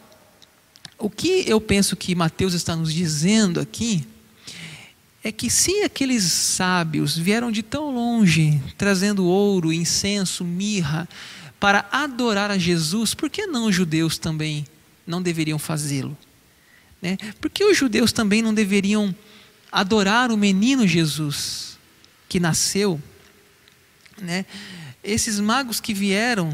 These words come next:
né, do Oriente até Jerusalém, fizeram uma longa viagem. Talvez naquela época não tinha tantas facilidades, né? Hoje um avião, um carro, um ônibus.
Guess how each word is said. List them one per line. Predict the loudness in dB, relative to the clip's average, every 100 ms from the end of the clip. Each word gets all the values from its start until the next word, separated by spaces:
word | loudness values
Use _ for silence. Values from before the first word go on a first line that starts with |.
| 0
né, | 0 0 -2
do | -2
Oriente | 0 2 2 2 0 -2 0 0 0
até | 0 2 2
Jerusalém, | 4 2 2 2 2 0 0
fizeram | 0 -2 -2 -2
uma | -2
longa | -2 -4 -2
viagem. | -2 0 0 0 -2 -4 -4 -8 -10 -16 -20 -20 -20 -20 -8
Talvez | -6 -4
naquela | -4 -2 -2 0
época | -2 -2 -6 -8
não | -6
tinha | -6 -6 -4 -6 -10 -16 -20 -10
tantas | -10 -8 -6 -6 -8 -14 _ _
facilidades, | -14 -8 -4 -4 -4 -6 -6 -6 -4
né? | -4 -2
Hoje | -2 0
um | -2
avião, | -4 -6 -6 -8
um | -10
carro, | -8 -4 -2 -2 -6 -10 -10
um |
ônibus. | -6 -2 -2 -4 -6 -10 -12 -14